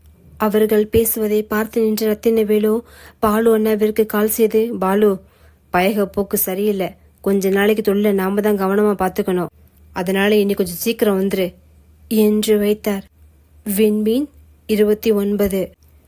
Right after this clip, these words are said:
அன்று இரவு பால்கனியில் அமர்ந்து வானத்தை விரித்து கொண்டிருந்தான் இலக்கியன். அவன் அருகில் வந்த மாறனோ, "என்னடா, வழக்கமா நீ ஓடிட்டு திரிவ அவளை பார்க்க போறதுன்னா,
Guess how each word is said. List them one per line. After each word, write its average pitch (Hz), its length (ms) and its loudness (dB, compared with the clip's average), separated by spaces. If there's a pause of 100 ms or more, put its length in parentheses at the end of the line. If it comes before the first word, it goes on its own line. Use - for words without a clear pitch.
(340)
அன்று 220 340 0
இரவு 214 380 -2
பால்கனியில் 214 600 0
அமர்ந்து 214 420 -2
வானத்தை 214 440 -2
விரித்து 208 320 -6
கொண்டிருந்தான் 214 560 -2
இலக்கியன். 208 480 -2 (400)
அவன் 208 280 -2
அருகில் 214 380 -2
வந்த 208 260 -2
மாறனோ, 208 420 -2 (380)
"என்னடா, 190 380 0 (420)
வழக்கமா 190 480 -2
நீ 202 180 0
ஓடிட்டு 196 360 -2
திரிவ 196 340 -2
அவளை 190 280 -4
பார்க்க 196 320 -6
போறதுன்னா, 202 420 -2